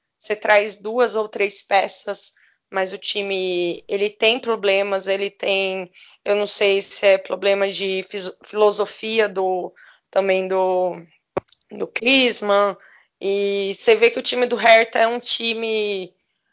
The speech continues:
não é preguiçoso, é um time que realmente ele não tem, é um time sem reação. Eu assisti o jogo, acho, da rodada passada do Hertha, e, e era um time,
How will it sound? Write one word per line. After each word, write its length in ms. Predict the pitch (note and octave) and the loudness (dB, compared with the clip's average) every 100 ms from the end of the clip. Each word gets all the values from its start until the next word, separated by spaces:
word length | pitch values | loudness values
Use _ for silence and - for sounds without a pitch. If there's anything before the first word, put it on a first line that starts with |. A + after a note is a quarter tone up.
| _ _ | _ _
não 140 | - A3 | -4 0
é 80 | A#3 | 0
preguiçoso, 800 | A#3+ A#3+ C4 - A#3+ B3 C4 A#3 | 0 -2 -2 0 6 6 6 2
é 20 | |
um 80 | A#3+ | -2
time 300 | - B3+ C4+ | -2 -2 -4
que 140 | - | -4
realmente 520 | B3 B3+ C4 C4 - | 0 0 0 -2 -2
ele 140 | B3+ B3+ | -2 -2
não 160 | C4 | -2
tem, 300 | C#4+ C4 - _ | -2 -6 -6 _
é 80 | A#3+ | 0
um 220 | C4 C4 | 0 -4
time 260 | - C#4+ C#4 | -4 -4 -2
sem 280 | - C4+ | -2 -2
reação. 800 | C4+ C4+ C4+ C4+ - A#3 A3+ G3+ - _ _ _ _ _ - | 0 0 2 0 0 0 -2 -2 -12 _ _ _ _ _ -4
Eu 80 | G3+ | -2
assisti 360 | G#3 - - A#3+ | -2 -4 -4 -6
o 60 | |
jogo, 260 | G#3+ A3+ A3+ | -2 -2 0
acho, 220 | A3 - | -2 -2
da 100 | A3 | -2
rodada 400 | G3+ G#3+ A3 A3 | -2 0 0 0
passada 760 | - A3+ - - G#3+ A#3 G#3+ G#3 | -4 -4 -4 2 4 4 0 -8
do 120 | G3 | -4
Hertha, 500 | G3+ A3 B3 - G#3+ _ _ _ _ _ | 0 0 0 -10 -16 _ _ _ _ _
e, 920 | G#3 A3 G#3+ A3 G#3+ G#3+ G#3+ G#3+ - _ | -4 -2 -2 -4 -6 -8 -6 -8 -10 _
e 80 | F3+ | 4
era 140 | A#3+ | 6
um 60 | C#4+ | 4
time, 360 | C#4+ C#4 D#4 | 0 0 -4